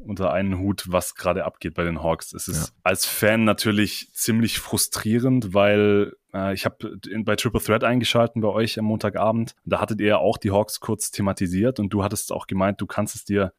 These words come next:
Speaker 1: nicht so wirklich erklären, was denn da los ist defensiv, weil es eigentlich nicht nur am Personal liegen kann. Wir reden
Speaker 2: Ja.
Speaker 1: gleich auch noch über, über mögliche Trades und so weiter.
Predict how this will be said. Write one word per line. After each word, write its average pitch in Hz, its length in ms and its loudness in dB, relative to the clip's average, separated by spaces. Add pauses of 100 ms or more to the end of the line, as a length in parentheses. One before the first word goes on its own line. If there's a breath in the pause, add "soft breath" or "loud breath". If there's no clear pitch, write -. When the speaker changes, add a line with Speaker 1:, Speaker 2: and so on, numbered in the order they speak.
Speaker 1:
nicht 101 180 -2
so 95 140 -2
wirklich 110 280 0
erklären, 98 600 2
was 98 140 0
denn 104 120 0
da 92 80 6
los 101 300 0
ist - 180 -4
defensiv, 90 640 -2
weil 90 120 2
es - 260 -6
eigentlich 123 400 -2
nicht 127 260 0
nur 120 300 4
am 113 100 -4
Personal 101 480 -2
liegen 101 560 -6
kann. 147 400 0
Wir 104 80 -2
reden 107 160 0
Speaker 2:
Ja. 104 80 2
Speaker 1:
gleich 104 180 2
auch 95 140 -4
noch 107 100 -6
über, 98 260 -2
über 95 260 -4
mögliche 95 360 -4
Trades 104 360 0
und 110 80 -4
so 104 120 -2
weiter. 110 320 2